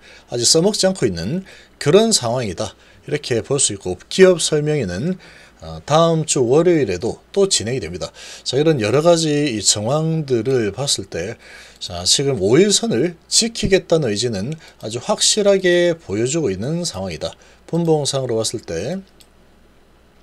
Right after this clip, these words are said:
신한하고 제이피 정말 폭탄 매물을 집어 던지고 있는 상황인데, 자, 그런 와중에도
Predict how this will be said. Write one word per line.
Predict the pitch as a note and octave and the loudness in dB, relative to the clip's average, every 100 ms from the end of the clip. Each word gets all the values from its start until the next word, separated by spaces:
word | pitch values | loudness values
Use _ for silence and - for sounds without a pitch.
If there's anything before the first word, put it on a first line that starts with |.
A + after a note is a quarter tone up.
| - - - - - - - | -18 -18 -18 -20 -20 -18 -4
신한하고 | - G3+ A#3 C4 B3+ G3 | 0 4 4 4 4 4
제이피 | D#3+ D#3+ F3 | 4 2 0
정말 | - A2+ G2 | 0 -2 -4
폭탄 | - D#4+ - - B3 | 0 0 0 0 2
매물을 | A3+ G#3+ F#3 C#3 D#3+ F3+ E3+ | 2 2 2 4 6 6 6
집어 | - F#3+ F3 | 2 2 2
던지고 | D3+ E3 F#3 E3 C3 | 2 0 0 0 0
있는 | G#2+ B2 | 0 -4
상황인데, | A#2 - G#2+ A2+ E2+ E2+ D#2+ - _ - - - | -6 -6 -6 -6 -8 -6 -8 -8 _ -20 -20 -10
자, | - - - | -10 -10 -12
그런 | - F#3+ C#4+ D4 | 2 6 6 4
와중에도 | A2 A2 D#3+ F3+ G2+ - F2 B2+ | 2 2 0 -2 -2 -4 -6 -6